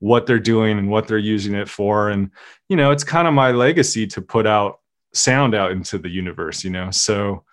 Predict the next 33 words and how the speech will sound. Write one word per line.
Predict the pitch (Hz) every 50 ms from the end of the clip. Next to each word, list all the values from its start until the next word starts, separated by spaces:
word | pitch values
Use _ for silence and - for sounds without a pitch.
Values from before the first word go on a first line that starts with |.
| _ _ _ _ _
the | - 120
more | 127 131 135 135 135
that | 131 120
I | 120 120 120 117
can | - 123 117
kinda | - - 117 113 110 107
connect | 101 - - 117 113 110 -
with | 113 87
the | 95 92
people | - 113 95 104 101
that | 104 98 92
are | 92 98
using | 98 104 113 110 104 107 95 95
it, | 98 95
the | - 95
more | 101 104 101
I | 101 101
can | 98 - 98 98
know | 98 101 101 98
what | 95 95 95 101 104 95 - -
to | -
make | 101 104 110 120 117 110 - - - _ _ _ _ _ _ _ - -
and | 107 110
what | 107 101 -
they're | 107 95
feeling, | - - - 120 123 123 123 123 120 120
how | 104 98 98 95
they're | 98 98 95
liking | 95 110 120 127 127 - 113 110
it, | 113 110 107 - - _ _ _ _ _ _ _ _ _
all | - 165 185 135
that | 107 92 -
stuff. | - - - - - -